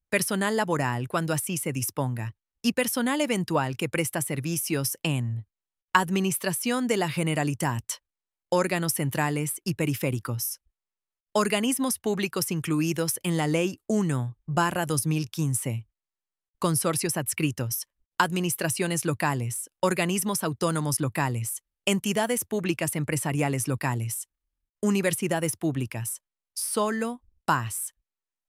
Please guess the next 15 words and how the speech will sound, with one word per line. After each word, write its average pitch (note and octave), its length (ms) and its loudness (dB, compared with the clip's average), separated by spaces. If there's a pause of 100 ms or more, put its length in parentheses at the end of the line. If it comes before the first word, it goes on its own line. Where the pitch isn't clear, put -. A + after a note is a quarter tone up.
Además, C#3 640 0 (480)
el G3+ 140 2
personal A3 460 0
docente F3+ 520 0
no F3 260 4
universitario E3+ 960 0
y F3 120 2
estatutario F#3 640 0
sanitario C#3 720 0 (220)
se F#3 240 2
rige A3+ 400 0
por G#3+ 160 -2
su F#3 120 0
normativa D#3 640 0
específica. C3 800 -4